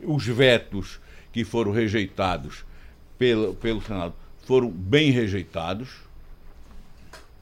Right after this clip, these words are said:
Quer dizer, tá aqui, é, veja bem, os vetos que, vetos derrubados,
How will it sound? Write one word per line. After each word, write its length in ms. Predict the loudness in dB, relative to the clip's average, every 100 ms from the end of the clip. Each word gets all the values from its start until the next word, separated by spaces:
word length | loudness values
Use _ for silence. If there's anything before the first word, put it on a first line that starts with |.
| -20 -20 -10
Quer 80 | -8
dizer, 280 | -6 -8 -10 -20 -20 -20 -20 -20 -20 -20 -8 2
tá 200 | 4 4
aqui, 520 | 0 -4 -2 -2 -2
é, 500 | 0 0 2 0 -4 -10 -20 -20 -20 -20 -20 -20 -20 -6
veja 300 | -2 0 0
bem, 260 | 0 -4 -6 -18 -20 -8
os 200 | -2 -2
vetos 420 | 2 4 4 0 -8
que, 180 | -10 -10 -14 -14 2
vetos 360 | 4 4 0
derrubados, 760 | 4 4 4 6 6 6 0